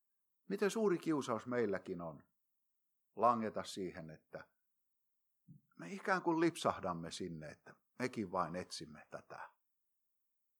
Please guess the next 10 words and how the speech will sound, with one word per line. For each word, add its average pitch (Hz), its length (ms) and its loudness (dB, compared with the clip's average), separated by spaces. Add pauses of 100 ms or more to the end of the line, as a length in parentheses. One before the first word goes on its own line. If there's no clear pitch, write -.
(460)
vain 131 240 6
maallista, 90 720 0
ajallista 80 640 -2
leipää 78 400 -12
ja 78 160 -16
unohdamme 82 560 -4
sen - 180 -20
katoamattoman, 80 880 -4
iankaikkisen 82 840 -6
leivän. - 340 -20